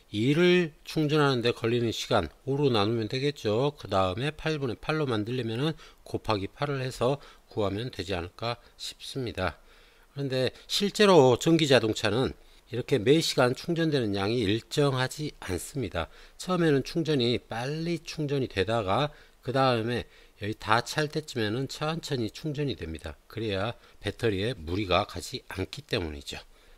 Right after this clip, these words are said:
자, 그러면은 문제를 해결해 보도록 하겠습니다.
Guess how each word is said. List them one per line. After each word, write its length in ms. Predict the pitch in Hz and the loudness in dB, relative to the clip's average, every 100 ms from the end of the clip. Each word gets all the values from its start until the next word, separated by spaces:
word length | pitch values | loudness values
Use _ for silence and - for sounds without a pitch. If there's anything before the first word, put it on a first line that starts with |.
| - | -16
자, 680 | - 139 113 92 78 78 80 | 4 6 6 4 0 -8 -14
그러면은 480 | - - 95 85 127 | -8 -4 -4 -4 -6
문제를 420 | 127 104 98 113 | -6 -4 -6 -6
해결해 320 | 110 139 98 | -2 0 2
보도록 500 | 87 - 104 110 131 _ - | 0 -2 -4 -4 -4 _ -14
하겠습니다. 760 | 147 156 - 82 95 156 151 | -6 -4 -2 0 2 2 0